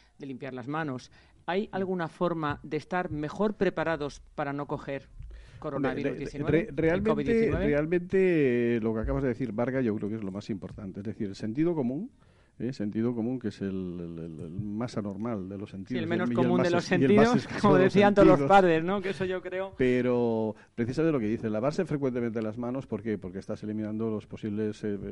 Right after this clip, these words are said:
Speaker 2: fomites que hayas to-, tocado, lo, esté contaminado y demás. Y después la mascarilla, que no sea una cosa agobiante, y bueno, pues, eh,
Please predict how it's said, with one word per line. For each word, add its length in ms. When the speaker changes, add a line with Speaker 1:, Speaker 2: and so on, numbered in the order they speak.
Speaker 2:
fomites 440
que 80
hayas 160
to-, 140
tocado, 540
lo, 1160
esté 180
contaminado 580
y 40
demás. 360
Y 60
después 280
la 100
mascarilla, 540
que 100
no 120
sea 220
una 180
cosa 200
agobiante, 580
y 460
bueno, 260
pues, 260
eh, 840